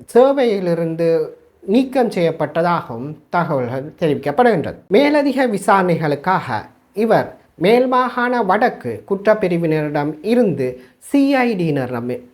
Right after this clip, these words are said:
கையளிக்கப்பட்டிருக்கின்றார். பாராளுமன்றத்திலே நேற்று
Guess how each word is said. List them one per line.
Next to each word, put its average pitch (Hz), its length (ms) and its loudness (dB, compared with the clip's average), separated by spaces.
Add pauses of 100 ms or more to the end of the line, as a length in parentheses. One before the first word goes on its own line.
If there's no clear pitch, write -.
(160)
கையளிக்கப்பட்டிருக்கின்றார். 175 1080 -2 (160)
பாராளுமன்றத்திலே 202 1300 0 (640)
நேற்று 185 880 0